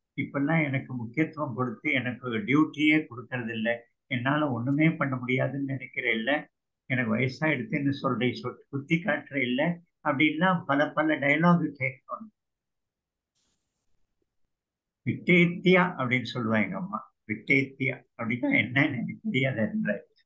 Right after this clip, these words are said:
வார்த்தை, வார்த்தையோட அர்த்தம் என்னன்னு தெரியாது. ஆனா விட்டேத்தியா, "சிவனேன்னு கெட" அப்படிம்பாங்க.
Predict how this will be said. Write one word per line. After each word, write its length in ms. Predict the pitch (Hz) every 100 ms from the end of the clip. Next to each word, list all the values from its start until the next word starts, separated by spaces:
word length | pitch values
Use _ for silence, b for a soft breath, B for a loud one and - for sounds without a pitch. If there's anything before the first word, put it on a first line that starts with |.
| _ _
வார்த்தை, 560 | - 113 107 - - 147
வார்த்தையோட 640 | 117 151 170 - 175 165
அர்த்தம் 380 | 131 117 - 151
என்னன்னு 400 | 135 120 135 131
தெரியாது. 440 | 117 113 104 101 _ _ _
ஆனா 280 | - 151 131
விட்டேத்தியா, 1000 | 135 127 - 165 170 - - 180 - - _ _ _ _ _ _ -
"சிவனேன்னு 1000 | - 139 135 143 151 156 165 180 196 160
கெட" 380 | - 143 - -
அப்படிம்பாங்க. 540 | 135 131 135 123 113